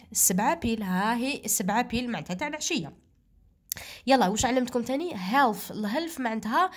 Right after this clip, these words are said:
النص. يلا نشوفوا شكون هي النص، ها هي it's half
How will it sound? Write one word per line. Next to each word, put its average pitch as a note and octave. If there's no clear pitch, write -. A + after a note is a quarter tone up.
النص. A3
يلا A#3+
نشوفوا C#4
شكون C4
هي A#3+
النص، A3
ها F4+
هي A#3+
it's G#3
half E4